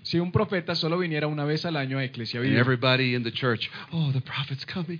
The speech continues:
Speaker 1: Y todo el mundo dijera en la iglesia, "El profeta viene, el
Speaker 2: "Oh,
Speaker 1: profeta viene."
Speaker 2: it's that time of year."
Speaker 1: Es el tiempo del año.
Speaker 2: "Oh, I'm so excited."
Speaker 1: Estoy emocionado.
Speaker 2: And there's a hundred and fifty of you.
Speaker 1: Y hay ciento cincuenta de ustedes.
Speaker 2: And he comes and only speaks to ten.
Speaker 1: Y viene y solamente le habla a diez.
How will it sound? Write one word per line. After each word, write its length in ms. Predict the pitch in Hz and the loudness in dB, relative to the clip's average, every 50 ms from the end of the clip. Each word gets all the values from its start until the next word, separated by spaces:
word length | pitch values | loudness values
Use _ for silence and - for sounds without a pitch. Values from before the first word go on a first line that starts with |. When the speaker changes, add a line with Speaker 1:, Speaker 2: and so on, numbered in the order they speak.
| - - | -10 -12
Speaker 1:
Y 60 | 165 | -12
todo 180 | 170 - 175 170 | -4 2 4 4
el 80 | 175 180 | 6 6
mundo 220 | 180 180 175 170 | 4 6 6 8
dijera 280 | 165 160 143 156 160 165 | 8 8 6 4 2 2
en 60 | 160 | 2
la 60 | 156 | 2
iglesia, 260 | 151 156 165 160 185 175 | 2 4 4 4 4 4
"El 40 | |
profeta 400 | 165 160 131 - 139 135 135 131 | 2 2 2 2 0 0 2 4
viene, 280 | 135 156 180 185 175 160 | 6 6 6 6 6 6
el 40 | 143 160 | 4 4
Speaker 2:
"Oh, 140 | 165 165 | 4 4
Speaker 1:
profeta 220 | 156 135 117 110 131 | 4 2 0 -2 0
viene." 260 | 139 156 175 180 170 | 0 2 2 4 2
Speaker 2:
it's 120 | 160 127 | 2 4
that 220 | 139 165 175 175 - | 4 4 4 4 2
time 220 | 156 190 185 180 196 | 2 2 4 4 4
of 80 | 196 160 | 2 4
year." 480 | 190 220 226 214 208 185 185 196 202 180 | 4 6 8 8 10 10 8 8 6 4
Speaker 1:
Es 160 | 202 208 - | 0 2 2
el 160 | - 240 185 - | 2 2 2 0
tiempo 360 | - 170 160 156 156 170 175 | 2 0 0 2 2 4 4
del 140 | 185 185 202 | 6 8 8
año. 280 | 214 226 220 - 214 | 6 6 6 4 2
Speaker 2:
"Oh, 60 | 220 196 | 2 2
I'm 140 | 190 214 196 | 2 0 2
so 160 | - 233 220 | 2 4 4
excited." 600 | 220 - - - 190 196 220 226 214 208 208 202 | 4 2 2 0 2 4 6 8 8 8 8 6
Speaker 1:
Estoy 240 | 196 - - 170 160 | 4 2 2 6 6
emocionado. 720 | 165 170 170 170 160 196 208 214 220 220 226 240 214 180 160 | 8 8 8 6 6 6 6 6 6 4 4 2 0 -2 0
Speaker 2:
And 340 | - 156 160 160 151 - - - | 2 2 2 2 0 -2 0 2
there's 180 | 139 151 135 | 4 4 4
a 60 | 156 | 4
hundred 280 | 143 143 185 190 196 185 | 2 4 6 6 6 6
and 120 | 185 180 - | 6 4 2
fifty 400 | - 202 233 226 - 247 240 202 | 2 2 0 2 2 4 6 8
of 140 | 180 165 139 | 8 6 6
you. 240 | 151 135 127 110 95 | 6 4 4 6 6
Speaker 1:
Y 60 | 165 | 4
hay 100 | 185 175 | 4 4
ciento 260 | 165 208 196 190 202 190 | 4 4 2 0 2 0
cincuenta 500 | 202 208 202 - 226 240 247 247 233 208 | 0 0 2 4 4 4 6 4 4 6
de 80 | 185 165 | 6 4
ustedes. 300 | 147 - 156 139 127 120 | 4 2 2 2 4 6
Speaker 2:
And 80 | 170 | 6
he 80 | 202 196 | 4 4
comes 420 | - 214 202 208 208 214 214 170 | 6 6 8 10 8 8 8 6
and 100 | 175 160 | 6 8
only 220 | 160 170 180 175 156 | 8 8 8 8 8
speaks 360 | - - - 160 160 - - | 6 6 6 4 4 4 0
to 100 | - 127 | -2 -2
ten. 500 | - - - 170 170 170 151 127 107 92 80 | 0 4 6 6 8 8 8 6 2 2 2
Speaker 1:
Y 80 | - 160 | 2 6
viene 240 | 175 190 214 226 | 8 8 8 8
y 60 | 220 185 | 6 4
solamente 400 | 165 185 175 180 196 196 190 202 | 4 4 4 2 2 2 2 4
le 80 | 175 156 | 6 6
habla 180 | 151 143 135 | 6 6 6
a 40 | 131 | 6
diez. 460 | 127 127 120 113 - - - - - | 6 4 4 2 2 0 -4 -8 -12